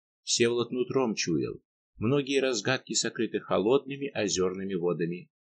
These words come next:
а в первую очередь разгадка тайн закатной сторожи. Тайны неуловимого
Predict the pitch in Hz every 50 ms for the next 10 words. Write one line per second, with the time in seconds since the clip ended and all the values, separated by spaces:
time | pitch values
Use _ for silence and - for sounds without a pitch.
0 | _ _ - - 98 92 - - 104 95 95 95 92 92 101 104 - - 104 101
1 | - 90 92 85 80 - 95 - - - 85 - - 90 98 110 113 113 - _
2 | _ _ - - 104 107 95 - - 82 - - 90 90 80 - - 80 71 65
3 | 64 60 57 55 50 - _ _ _ _ _ _ _ _ _ _ _ _ _ _
4 | _ _ - - 113 117 120 117 117 120 117 113 113 107 113 110 110 135 139 107
5 | 85 73 65 64 50 50